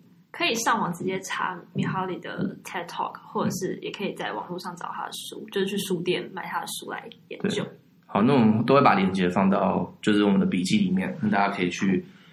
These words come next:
Speaker 2: 就点来看看。好的，那第三个你想要讲的一个东西是什么？就是议题是什么？
Speaker 1: 啊，好，我想要分享的是最近影响我蛮深的，是 Simon Sinek 的一本书，它叫做《先问为什么》。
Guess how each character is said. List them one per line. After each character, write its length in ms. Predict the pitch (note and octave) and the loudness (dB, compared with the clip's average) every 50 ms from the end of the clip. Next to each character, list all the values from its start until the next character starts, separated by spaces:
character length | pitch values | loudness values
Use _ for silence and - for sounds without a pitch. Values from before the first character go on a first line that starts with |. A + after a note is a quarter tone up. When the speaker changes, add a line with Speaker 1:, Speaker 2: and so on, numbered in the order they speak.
| - _ _ | -20 _ _
Speaker 2:
就 140 | - - G#2+ G3+ - | -2 0 0 2 4
点 160 | - - C3 | 4 4 4
来 120 | F2+ F2+ F#2+ | 6 4 4
看 180 | - - G#2+ F#3+ | 4 4 4 4
看。 380 | - - G#2+ - - - - - - - - - - - _ _ _ _ _ _ _ _ _ _ | 6 4 4 2 0 -4 -10 -16 -16 -16 -16 -16 -18 -20 _ _ _ _ _ _ _ _ _ _
好 120 | - G#2+ | 0 2
的， 140 | G#2+ A2+ B2+ | 4 4 6
那 320 | C#3+ D#3 D#3+ D#3 - D3+ - - - _ _ _ _ _ _ _ _ _ _ | 6 4 4 2 0 -4 -8 -12 -20 _ _ _ _ _ _ _ _ _ _
第 120 | - G3 F3 | 4 4 6
三 140 | F#3 E3 D#3+ | 6 6 6
个 80 | D#3 | 6
你 100 | C3+ A#2 | 6 6
想 140 | A2+ G#2+ G2+ | 6 6 6
要 380 | G#2 A2 A2+ A2 A2 - - - - | 6 6 6 4 2 0 -4 -6 0
讲 240 | - A#2 G2+ F#2+ | 2 4 4 4
的 140 | F#2 F#2 G2 | 4 4 2
一 60 | G2 | 2
个 540 | F#2+ G2+ F#2+ F#2 F#2 F2+ F2 F2 F2 - - - _ _ _ _ | 4 2 2 2 2 2 0 0 -2 -6 -12 -16 _ _ _ _
东 180 | - A#2+ A2+ A2 | 2 4 4 4
西 160 | G#2+ G#2 G2 | 4 4 4
是 100 | G2 G2 | 4 2
什 100 | F#2+ F#2 | 2 0
么？ 120 | - - - - - | -4 -6 -8 -12 -6
就 100 | - - - | 0 2 2
是 180 | - D4+ D#4 | 4 2 2
议 160 | - - - - | 2 4 4 4
题 200 | - - G3 F#3 | 4 2 2 0
是 100 | F3+ F#3 | 0 -2
什 40 | - | -2
么？ 80 | - - - | -4 -6 -10
Speaker 1:
啊， 60 | - | -12
好， 340 | - - - G#3 F3 D#3+ - | -10 -6 -4 -4 -2 -2 -2
我 120 | - A#3 | -2 -2
想 240 | C#4+ C#4+ D4+ C4 A#3+ | -2 -2 -2 0 0
要 100 | B3 B3+ C4 C4+ - | 0 -2 -2 -4 -6
分 180 | - A#3+ A3+ A#3+ | -4 -2 -2 -2
享 180 | A#3+ A3 F#3+ | -2 -2 -4
的 120 | F3+ F3+ F#3 | -4 -6 -8
是 340 | - - A3+ A3 G#3 G3+ G3+ G#3 | -6 -2 0 2 2 2 0 0
最 240 | - - G#3+ G3 | 0 2 2 2
近 180 | F#3+ G#3 G#3 F#3 | 2 0 -2 -2
影 140 | F3+ F#3 F#3+ | 0 -2 -2
响 200 | - F#3 F3 F3 | -4 -4 -6 -6
我 80 | E3+ F3 | -6 -8
蛮 200 | - - - F#3 | -8 -10 -10 -10
深 260 | - - - F3 F3+ | -12 -12 -10 -10 -10
的， 200 | F3+ F3 - - | -10 -10 -12 -12
是 240 | - - F#3 F#3+ F#3+ | -10 -8 -8 -8 -6
Simon 400 | F#3+ - G3+ G3+ G3+ G3 F#3+ G3 | -4 -2 -2 0 0 0 0 -2
Sinek 520 | G3 - - F#3+ F#3 F#3+ F#3 - - - - | -4 -4 -4 -4 -2 -2 -4 -4 -6 -10 -10
的 260 | - - - - - - _ _ | -10 -10 -10 -12 -16 -20 _ _
一 100 | - A#3+ | -4 -2
本 160 | A3 F#3+ - | -2 -2 -4
书， 240 | - - - F#3+ F#3 | -4 -6 -4 -4 -4
它 100 | G3+ F#3 | -4 -4
叫 140 | F3+ F#3+ F#3 | -6 -6 -4
做 100 | F#3+ F#3+ F#3+ | -6 -6 -6
《先 260 | - - F3+ F#3 F#3 | -4 -4 -4 -2 -2
问 200 | F#3+ F#3+ F#3 F3 | -2 -2 -2 -2
为 100 | F#3 F3 | -4 -4
什 160 | F3+ - - - | -4 -6 -10 -14
么》。 160 | - - - | -14 -16 -18